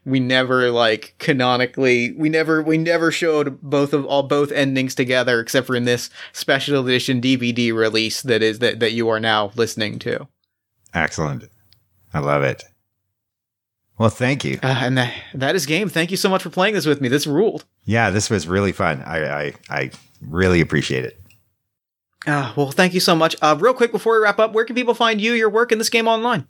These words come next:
Speaker 2: Uh, so, uh, like I said, I'm Reverend Uncle Bastard. You can find me, uh, predominantly at reverend uncle bastard dot itch dot I O. Uh, you can get all my games there.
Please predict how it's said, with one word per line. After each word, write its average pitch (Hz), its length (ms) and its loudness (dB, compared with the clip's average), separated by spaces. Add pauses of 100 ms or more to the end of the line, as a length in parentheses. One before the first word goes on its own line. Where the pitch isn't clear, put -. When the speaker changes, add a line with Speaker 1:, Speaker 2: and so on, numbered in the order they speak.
Speaker 2:
Uh, 151 460 4
so, 160 320 0
uh, 123 640 2
like 127 240 0
I 123 40 2
said, 156 260 0
I'm 117 260 0
Reverend 113 340 0
Uncle 113 240 0
Bastard. 127 520 0
You 95 240 -6
can 104 180 0
find 98 300 2
me, 92 540 -2
uh, 82 500 2
predominantly 92 800 -2
at 82 260 0
reverend 82 520 -2 (100)
uncle 80 480 -6
bastard 82 640 -2
dot 78 260 0
itch - 540 -8
dot 82 260 0
I 98 240 -2
O. 147 240 -4 (400)
Uh, 80 580 0
you 78 160 -8
can 90 140 -6
get 82 160 2
all 95 220 2
my 95 100 0
games 92 320 0
there. 90 320 0